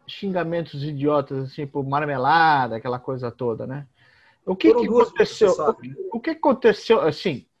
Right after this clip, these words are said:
Speaker 1: mas o que aconteceu nessa primeira luta? Ah, vamos falar da primeira.
Speaker 2: Tá. De-, deixa eu chegar nela, é, porque começou, tudo começou com Zulu e Paulão. Vale Tudo tava parado. Em Brasília,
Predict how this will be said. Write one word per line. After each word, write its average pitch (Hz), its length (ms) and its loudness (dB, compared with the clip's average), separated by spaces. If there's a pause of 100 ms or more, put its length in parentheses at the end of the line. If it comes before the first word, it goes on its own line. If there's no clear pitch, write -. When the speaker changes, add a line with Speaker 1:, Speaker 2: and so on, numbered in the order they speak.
Speaker 1:
mas 185 140 0
o 202 40 -6
que 285 100 -4
aconteceu 226 580 0
nessa 180 320 -6
primeira 170 480 -4
luta? 110 440 -8
Ah, 135 120 -8
vamos 214 240 -2
falar 190 240 0
da 185 80 2
primeira. 139 420 -4 (640)
Speaker 2:
Tá. 269 80 -16
De-, - 140 -20
deixa 254 180 -2
eu 240 60 -2
chegar 175 320 2
nela, 147 480 -2 (360)
é, 139 540 0 (500)
porque 202 240 0
começou, 220 800 4
tudo 277 180 -10
começou 220 440 2
com 220 120 -4
Zulu 196 220 -2
e 202 60 -2
Paulão. 147 520 -2 (300)
Vale 214 240 2
Tudo 220 220 -8
tava 226 200 0
parado. 170 640 -2
Em 214 60 0
Brasília, 180 760 0